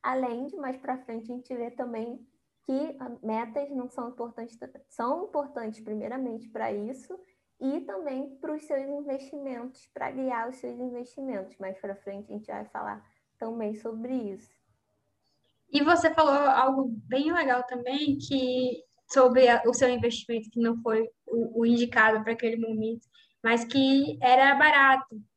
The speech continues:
Speaker 2: que com trinta reais você comprava. É, a gente pode investir com pouco dinheiro também, né? Não precisa ter
Speaker 1: Sim.
Speaker 2: muito dinheiro pra, pra começar a investir.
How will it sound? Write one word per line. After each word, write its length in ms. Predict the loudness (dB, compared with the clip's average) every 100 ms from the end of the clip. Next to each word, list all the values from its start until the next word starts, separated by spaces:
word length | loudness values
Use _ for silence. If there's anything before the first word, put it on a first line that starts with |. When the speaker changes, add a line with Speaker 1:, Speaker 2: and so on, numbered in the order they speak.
| _ _
Speaker 2:
que 240 | -8 -6 -6 -10 -20 -8
com 120 | -2 0
trinta 260 | 2 2
reais 300 | 4 6 4
você 120 | 0
comprava. 640 | -2 -2 2 2 2 0 -4 -10 _ _ _ _ _ _ -10
É, 80 | -6 -2 0 2 0 -4 -8 -8 -2
a 140 | 2
gente 380 | 4 4 2 2
pode 240 | 8 8 8
investir 380 | 6 4 2
com 160 | -2 0
pouco 220 | 2 2
dinheiro 380 | 0 0 0 0
também, 360 | -2 0 -2 -4
né? 80 | -8 -10 _ -10
Não 120 | -10
precisa 480 | -8 -12 -6 -2 -2
ter 180 | 0 0
Speaker 1:
Sim. 60 |
Speaker 2:
muito 500 | 0 -4 -8 -10 -14 -14
dinheiro 440 | -12 -10 -8 -10 -8
pra, 280 | -6 -6 -8 -12
pra 140 | -10
começar 360 | -8 -8 -8 -6
a 20 |
investir. 480 | -4 -4 -4 -10